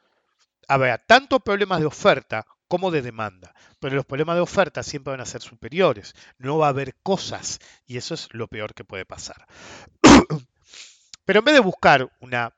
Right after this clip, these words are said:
verdad-, un verdadero plan, una verdadera solución, un plan de estímulo, ¿sí? En vez de buscar la exigencia de que pase eso, desde el mercado y desde los que mandan, eh, buscan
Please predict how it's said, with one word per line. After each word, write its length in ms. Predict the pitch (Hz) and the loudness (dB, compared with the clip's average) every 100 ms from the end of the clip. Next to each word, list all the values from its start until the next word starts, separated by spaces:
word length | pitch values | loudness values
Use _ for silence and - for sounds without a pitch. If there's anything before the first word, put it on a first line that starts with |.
| _ | _
verdad-, 560 | 127 147 131 127 135 | 0 2 2 -2 -2
un 260 | 139 147 131 | -6 -16 -8
verdadero 680 | 131 123 123 160 202 131 117 _ | -6 -4 -2 2 2 2 -6 _
plan, 680 | 135 131 117 113 120 160 _ - - | -2 -2 -2 -6 -14 -20 _ -20 -18
una 160 | 120 | -10
verdadera 380 | 113 113 131 156 | -8 -6 -4 -4
solución, 880 | - 127 117 107 - - 185 123 110 | -6 -12 -16 -14 -12 -4 -2 -2 -6
un 80 | 110 | -14
plan 260 | 143 123 | -8 -8
de 100 | 117 | -8
estímulo, 680 | 107 - 220 170 113 107 104 _ _ - - _ - | -18 -12 -10 -10 -12 -12 -12 _ _ -20 -20 _ -18
¿sí? 260 | - 160 - _ _ _ _ _ _ _ | -10 -10 -12 _ _ _ _ _ _ _
En 80 | 127 | -6
vez 120 | 147 | 0
de 60 | 170 | 0
buscar 520 | 131 - - 208 165 | -2 -12 0 2 2
la 80 | 139 | -2
exigencia 640 | 127 - - 208 196 127 | -6 -12 -6 -8 -6 -12
de 80 | 113 | -12
que 80 | 107 | -12
pase 360 | 113 98 110 | -14 -12 -14
eso, 300 | 95 - 101 _ - - _ | -14 -16 -20 _ -20 -20 _
desde 240 | 139 160 | -2 0
el 100 | 175 | 0
mercado 460 | 180 190 247 233 151 | -2 0 4 4 2
y 40 | |
desde 220 | 123 123 | -6 -6
los 100 | 127 | -6
que 140 | 127 175 | -8 -4
mandan, 480 | 190 123 110 110 113 _ _ _ _ _ _ _ - | -4 -4 -8 -14 _ _ _ _ _ _ _ _ -4
eh, 240 | 147 135 - | -2 -2 -6
buscan 560 | 156 202 - 214 214 | -10 -6 2 2 2